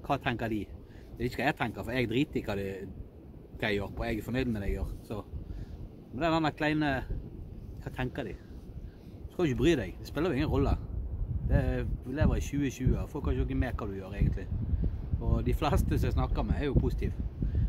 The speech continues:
De som vi traff på broen, og de var bare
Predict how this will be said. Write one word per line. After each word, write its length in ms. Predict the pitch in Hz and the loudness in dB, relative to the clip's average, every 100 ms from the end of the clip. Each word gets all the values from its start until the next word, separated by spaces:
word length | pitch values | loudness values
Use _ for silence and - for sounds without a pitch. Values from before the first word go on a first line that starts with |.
| - | 2
De 100 | 123 | 0
som 80 | - | 0
vi 80 | 123 | -2
traff 160 | 131 | 0
på 140 | 120 127 | -2 0
broen, 320 | 131 120 113 | 2 4 4
og 160 | 107 101 - - - - - - - - - - - - - - - - | 2 2 -4 -20 -20 -16 -12 -12 -14 -18 -18 -16 -14 -14 -14 -14 -14 -10
de 100 | 139 | -6
var 160 | 127 151 | -4 -4
bare 300 | 139 143 139 | -2 -2 -2